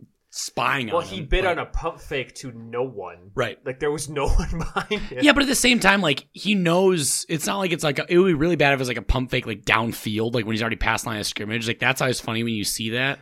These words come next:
Speaker 2: But, but, like,
Speaker 1: But, like,
Speaker 2: there
Speaker 1: he's
Speaker 2: was
Speaker 1: still
Speaker 2: no,
Speaker 1: behind the line.
Speaker 2: there
Speaker 1: He
Speaker 2: was
Speaker 1: has
Speaker 2: no
Speaker 1: no idea.
Speaker 2: time for anyone to get over. It was,
Speaker 1: Hmm.
Speaker 2: like, an R P O. It, it was, like, an option where, like, there was the fake handoff,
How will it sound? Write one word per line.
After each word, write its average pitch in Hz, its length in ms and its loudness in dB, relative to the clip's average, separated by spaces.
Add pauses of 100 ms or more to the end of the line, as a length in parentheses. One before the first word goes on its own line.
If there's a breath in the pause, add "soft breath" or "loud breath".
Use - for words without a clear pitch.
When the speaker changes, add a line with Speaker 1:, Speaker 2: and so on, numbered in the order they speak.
(100)
Speaker 2:
But, 185 220 -2
but, 190 180 2
like, 180 160 0
Speaker 1:
But, 240 60 8
like, 220 140 8
Speaker 2:
there 208 80 6
Speaker 1:
he's 247 60 10
Speaker 2:
was - 100 4
Speaker 1:
still 254 180 10
Speaker 2:
no, - 40 10
Speaker 1:
behind 196 200 6
the 170 60 2
line. 156 260 4
Speaker 2:
there 139 100 6
Speaker 1:
He 247 60 8
Speaker 2:
was 269 100 4
Speaker 1:
has - 80 6
Speaker 2:
no 185 100 6
Speaker 1:
no 175 60 4
idea. 143 100 4
Speaker 2:
time 180 500 0
for 139 180 -6
anyone 143 380 -8
to 143 120 -12
get 143 300 -4
over. 131 480 -4
It 160 160 -2
was, 160 300 -8
Speaker 1:
Hmm. - 80 -10
Speaker 2:
like, 143 180 -2
an 143 80 -4
R 139 240 0
P 151 340 -6
O. 123 440 -4 (200)
It, 185 180 0
it 190 80 0
was, 208 140 6
like, 208 140 0
an 139 120 -6
option 131 600 -4
where, 127 460 -4
like, 135 320 -6
there 156 100 -4
was 151 120 -4
the - 80 -10
fake 160 300 -6
handoff, 143 480 -4